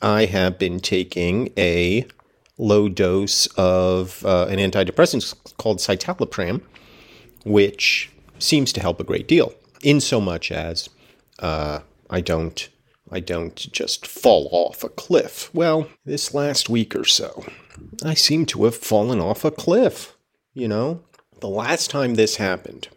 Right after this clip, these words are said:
I had run out of my antidepressant, and I wasn't taking it for a few weeks, and then suddenly I found myself feeling just terrible. This went on for a couple weeks, and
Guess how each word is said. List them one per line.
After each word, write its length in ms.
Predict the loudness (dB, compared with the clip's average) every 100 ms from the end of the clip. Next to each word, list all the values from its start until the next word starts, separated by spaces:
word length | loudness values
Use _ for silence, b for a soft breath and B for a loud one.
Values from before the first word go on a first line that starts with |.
| _ _ _
I 120 | -4
had 200 | -4 -4
run 220 | -2 0 2
out 200 | 2 2
of 160 | 0
my 140 | -2 -4
antidepressant, 840 | -4 -4 -4 -4 -2 -2 0 -2 -6 _ _ _ -2
and 180 | 0
I 140 | 2 0
wasn't 360 | 2 2 0
taking 300 | 2 2 4
it 140 | 0 0
for 140 | 0
a 40 | 0
few 240 | 2 2
weeks, 260 | 2 0 0
and 140 | 2
then 140 | 2
suddenly 500 | 2 0 2 0 -2 -6 b b b
I 140 | 0
found 320 | 2 2 2
myself 640 | 2 2 2 0 -2 -8 -16 b b -14
feeling 680 | 0 2 4 2 -2 -4 -10 _ _ -4
just 480 | 2 2 0 -6 -10 -2
terrible. 420 | 0 2 -2 -6 _ _ _
This 240 | 0 0 2
went 120 | 0
on 100 | 0
for 100 | -2
a 60 | -4
couple 240 | -4 -2
weeks, 400 | 2 2 2 0
and 200 | -2 -4